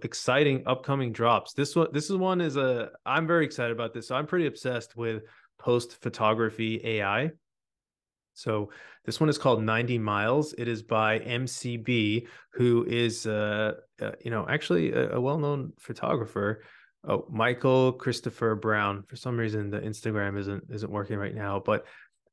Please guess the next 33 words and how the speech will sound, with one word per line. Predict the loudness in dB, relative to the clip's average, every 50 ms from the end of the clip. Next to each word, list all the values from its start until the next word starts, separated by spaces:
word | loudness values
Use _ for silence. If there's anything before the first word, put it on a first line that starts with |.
| _ -2
ninety | 0 0 2 2 2 2
Miles | 2 2 2 2 2 2 0
was | 0 0
also | 0 2 2 0
curated | 0 2 4 4 6 6 4 4
by | 2 4 4
our | 4 2
friend | 2 0 -2 -2 0 -2
of | -6 -8
the | -8
podcast, | -6 -4 -4 -4 -4 -4 -6 -8 -8 -8 -10 _
Blockbird, | -4 -2 -2 -2 -2 -4 -4 -2 -2 -4 -6 -10 -20 -20 -20 _ _ _ _
which | -2 -2 -2 -2 -4 -4 -2
is | 0 0 0 0 -2 -4 -4
a | -4 -4 -2 -2 -2
A | 0 2
I | 2 2 2
reporting | 2 0 0 -2 -2 0 0 2 2 0 -2 -4 -4
illustration | -4 -4 -4 -4 -4 -2 -2 -2 -2 -2 -4 -8 -8
experiment. | -10 -10 -4 0 2 2 2 2 0 -2 -4
It's, | -6 -8 -10 -8 -6
it's | -4 -2 2
about | 4 4 6 4 4
Cuba, | 4 2 2 2 2 0 -4 -6 -10 _ _ _
right? | -4 -4 -4 -2
Ninety | -2 0 0 2 2 2
miles | 2 2 2 2 0 -2 -4 -6
from | -10 -12
Cuba | -8 -4 -2 0 0 2 2 0
to | 0 -2 -4
the | -4 -4 -4
U | -4 0 2 4 4
S. | 4 4 2 -2 -6